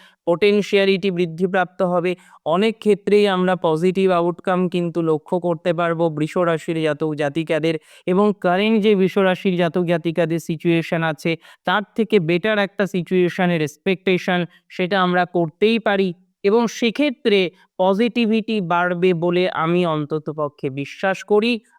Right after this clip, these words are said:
আমি অন্ততপক্ষে মনে করি। রাশি যদি আপনার হয়ে থাকে বৃষ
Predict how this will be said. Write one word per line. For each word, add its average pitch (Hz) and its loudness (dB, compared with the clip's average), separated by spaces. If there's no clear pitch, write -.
আমি 185 4
অন্ততপক্ষে 135 0
মনে 117 -4
করি। - -16
রাশি 147 -2
যদি 190 6
আপনার 143 0
হয়ে 131 0
থাকে 123 -4
বৃষ 120 -6